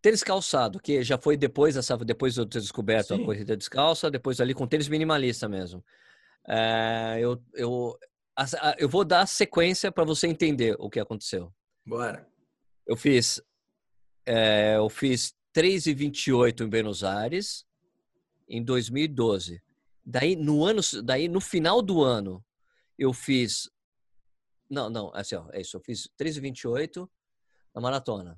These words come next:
Speaker 1: beleza. Daí eu falei, "Pô, legal, tô num nível bom,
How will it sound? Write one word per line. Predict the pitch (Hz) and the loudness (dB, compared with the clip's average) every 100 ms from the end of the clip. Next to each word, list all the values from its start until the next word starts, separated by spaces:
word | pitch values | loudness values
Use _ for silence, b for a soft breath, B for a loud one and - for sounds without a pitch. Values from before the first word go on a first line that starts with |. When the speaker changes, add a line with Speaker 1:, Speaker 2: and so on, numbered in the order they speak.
| 110 | -8
Speaker 1:
beleza. | 113 117 98 78 76 - | -4 -2 -2 -6 -18 -8
Daí | 101 | -4
eu | 110 | -2
falei, | 127 117 | -2 -2
"Pô, | 120 82 78 _ | -4 -4 -10 _
legal, | 92 98 110 | -8 -4 -4
tô | 113 | -4
num | 113 | -4
nível | 113 123 | -2 -2
bom, | 123 127 139 160 | 0 2 2 0